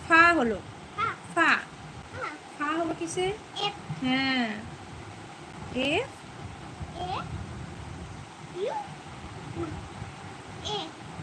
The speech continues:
Speaker 1: রাইট।
Speaker 2: সোফা।
Speaker 1: রাইট। ওরকম ওরকম বলে বলে করবা। এস, ও, এফ, এ।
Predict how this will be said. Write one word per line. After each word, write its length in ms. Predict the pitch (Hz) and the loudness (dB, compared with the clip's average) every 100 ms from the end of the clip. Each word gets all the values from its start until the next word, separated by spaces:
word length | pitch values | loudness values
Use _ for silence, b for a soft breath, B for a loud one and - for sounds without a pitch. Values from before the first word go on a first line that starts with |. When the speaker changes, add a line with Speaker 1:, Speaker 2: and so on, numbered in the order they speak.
| - - - - - - - | -8 -10 -12 -12 -12 -10 -4
Speaker 1:
রাইট। 360 | 269 277 - - - - - - - - - - - - - - - - - - - - - - - | 0 0 -2 -10 -12 -10 -10 -8 -8 -6 -6 -8 -10 -10 -8 -8 -8 -8 -8 -6 -6 -8 -10 -12 -8
Speaker 2:
সোফা। 480 | 440 466 523 440 370 - - - - - - - | -6 0 6 6 6 -2 -12 -12 -12 -12 -10 -4
Speaker 1:
রাইট। 360 | 269 247 226 - - - - - - - - - - - - - - - - - 254 | 2 2 2 -6 -12 -12 -12 -12 -12 -12 -10 -10 -10 -10 -10 -10 -12 -12 -12 -4 0
ওরকম 260 | 262 294 | 2 2
ওরকম 240 | 302 311 294 | 2 2 4
বলে 180 | 320 | 6
বলে 180 | 320 311 285 | 4 2 2
করবা। 280 | 233 208 202 | 2 4 2
এস, 580 | - 233 247 277 359 494 - - - - - - | 4 6 6 6 4 0 -10 -12 -12 -10 -10 -4
ও, 480 | 240 254 269 294 440 - - - - - - - - - - - - 247 | 0 0 2 0 0 -2 -8 -10 -8 -10 -10 -10 -10 -8 -8 -10 -8 -2
এফ, 520 | 254 269 381 415 - | 2 2 2 -2 2
এ। 160 | 277 | 2